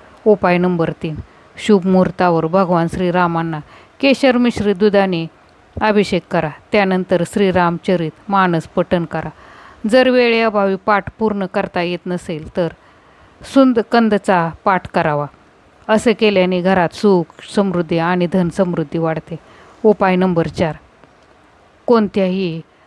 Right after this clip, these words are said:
राम मंदिरात भगवा ध्वज दान करा आणि पिवळ्या पदार्थाचा नैवेद्य अर्पण करा.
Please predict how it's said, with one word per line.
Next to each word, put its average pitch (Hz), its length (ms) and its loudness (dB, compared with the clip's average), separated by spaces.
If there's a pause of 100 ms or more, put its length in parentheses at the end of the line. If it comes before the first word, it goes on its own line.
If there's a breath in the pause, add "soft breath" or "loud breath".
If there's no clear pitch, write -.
(120)
राम 196 300 0
मंदिरात 175 600 0
भगवा 180 480 0
ध्वज 165 260 -2 (460 soft breath)
दान 185 300 0
करा 156 260 -6 (540 soft breath)
आणि 240 280 2
पिवळ्या 220 500 2
पदार्थाचा 190 720 -2
नैवेद्य 180 440 -2
अर्पण 170 360 -2
करा. 160 240 -12